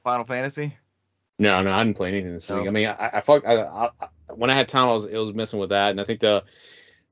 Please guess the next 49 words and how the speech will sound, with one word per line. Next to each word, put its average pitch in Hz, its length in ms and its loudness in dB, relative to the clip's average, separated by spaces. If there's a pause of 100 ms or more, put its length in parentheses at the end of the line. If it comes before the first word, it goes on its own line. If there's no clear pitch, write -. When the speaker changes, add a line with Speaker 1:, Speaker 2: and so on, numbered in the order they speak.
(340)
Speaker 2:
oddly 156 260 6
enough, 135 160 2
they 135 100 0
have 127 180 0
a, 101 440 0 (400)
a 110 60 -10
game 113 340 -4
in 107 100 -4
that, 101 220 -4
uh, 98 200 -4
that 95 240 -6 (200)
weird 110 480 -6 (420)
Portal 110 400 2
in 98 80 -4
there 95 180 -4
with 92 180 -6
all 92 100 -2
those, 90 240 -4
uh, 92 80 -2
like, 90 140 -4
the 85 60 -2
office 87 200 -6
chair 101 140 4
racing. 101 220 4
There's, 98 120 -2
like, 101 120 0
a - 40 -6
Final 98 260 0
Fantasy 101 300 -4
game 101 160 0
in 101 60 -2
there 98 100 0
too. 104 280 2
It's, 101 100 0
like, 90 120 0
Final 98 320 2
something. 98 340 -2
I 85 40 -4
forgot 98 180 2
what 92 60 0
it's 90 80 -6
called. 95 160 2
I - 20 4
have 101 80 2
to 95 60 -8
look 90 160 0
at 85 80 -2
it 85 60 -2
again. 90 260 -6